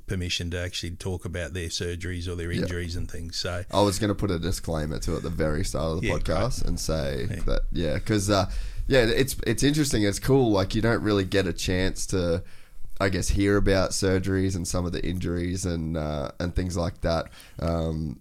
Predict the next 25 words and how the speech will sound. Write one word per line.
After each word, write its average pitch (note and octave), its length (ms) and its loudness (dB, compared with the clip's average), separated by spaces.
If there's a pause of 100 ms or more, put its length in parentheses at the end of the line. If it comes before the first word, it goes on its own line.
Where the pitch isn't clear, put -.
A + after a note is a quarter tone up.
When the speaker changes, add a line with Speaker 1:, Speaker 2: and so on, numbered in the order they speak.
(120)
Speaker 2:
because F#2+ 340 0
there E2 220 0
is, F2+ 160 -2
like, D#2+ 160 -4
that - 200 -4
confidentiality. E2 680 -2
But - 140 -2
the E2+ 80 -2
boys F2+ 260 0
have F2+ 80 -2
been F2+ 140 -2
cool F2 260 -2
enough E2 300 -4
to, C2 420 -4
to D#2+ 120 -4
let D#2 360 -4
you, D#2 280 -2 (300)
um, D#2 520 -2
go F#2 160 6
through G2 280 0
some F#2+ 220 2
of F#2+ 60 2
the F#2 160 2
stuff G2 380 0
that, E2+ 280 2